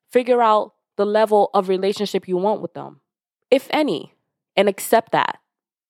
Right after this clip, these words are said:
Accept that you cannot change others,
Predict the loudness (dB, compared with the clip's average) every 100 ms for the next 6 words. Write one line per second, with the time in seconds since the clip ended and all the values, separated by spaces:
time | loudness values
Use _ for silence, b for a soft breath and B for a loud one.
0 | _ _ _ _ -8 -2 0 2 2 0
1 | -2 -2 0 0 -2 -2 -2 -2 -4 -4
2 | -4 -8 -14